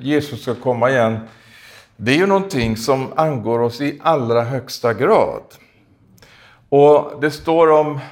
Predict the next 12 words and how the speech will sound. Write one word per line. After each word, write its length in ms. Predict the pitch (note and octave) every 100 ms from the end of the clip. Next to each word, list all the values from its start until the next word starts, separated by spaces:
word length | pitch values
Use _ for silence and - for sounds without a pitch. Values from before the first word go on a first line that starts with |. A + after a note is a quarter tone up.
| -
de 160 | C#3+ C3+
som 140 | C#3
kallas 480 | C3+ D#3 B2+ B2 -
för 280 | B2+ A#2+ A#2 - - _ _ _ _ -
Davids 840 | A2 G#2+ D#3+ B2+ G2+ A#2+ G2 - B2
hjältar 800 | A#2+ E3 C#3+ A2 - F3 E3
i 40 | D3+
Gamla 300 | D3+ C#3+ B2
testamentet, 760 | A2+ A#2+ C#3+ C3 A2 G#2 - G2+
att 380 | - B2+ - - _ _ _ _ _ -
de 600 | A#2 G#2 E3+ G3 G3 F#3+ - - _ _ _
förstod 960 | - F3 D#3+ - D#3+ E3+ F3+ F#3 -